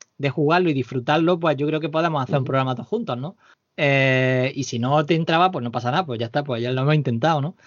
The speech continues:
Speaker 1: Eh, y yo creo que es un juego que, que está muy bien para, para el tipo de, de, de jugador que, mm, que no quiere pa-, perder demasiado tiempo, ah, y que le gusta el arcade y quiere probar, va un poco a ver cómo va, de, de qué va el tema.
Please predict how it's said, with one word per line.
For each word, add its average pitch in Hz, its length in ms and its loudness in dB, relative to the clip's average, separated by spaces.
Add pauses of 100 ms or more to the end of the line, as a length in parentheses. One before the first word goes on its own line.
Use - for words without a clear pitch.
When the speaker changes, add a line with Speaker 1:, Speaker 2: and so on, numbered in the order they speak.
(240)
Speaker 1:
Eh, 151 480 4 (120)
y 175 100 -2
yo 196 100 6
creo 247 140 2
que 240 60 2
es 240 60 6
un 196 60 -2
juego 220 240 4
que, 151 300 0 (120)
que 147 120 0
está 170 400 -2 (100)
muy 175 460 4
bien 190 320 4 (320)
para, 131 520 2
para 135 200 2
el 131 100 0
tipo 190 340 0
de, 170 320 4 (280)
de, 156 300 2
de 151 120 2
jugador 160 420 2
que, 135 340 -2 (160)
mm, 127 560 -6 (160)
que 139 140 2
no 175 140 4
quiere 220 200 4
pa-, 196 200 0 (100)
perder 156 280 0
demasiado 143 520 0
tiempo, 202 460 -2 (440)
ah, 147 600 2 (320)
y 165 140 2
que 170 120 2
le 156 100 4
gusta 180 240 2
el 208 40 4
arcade 208 460 2
y 170 120 2
quiere 180 220 2
probar, 185 480 2
va 139 200 -8
un 180 80 -4
poco 196 200 2
a 180 60 4
ver 190 140 0
cómo 175 240 2
va, 147 300 4
de, 139 200 0
de 143 160 0
qué 165 100 2
va 170 100 4
el 143 100 -2
tema. 113 340 -8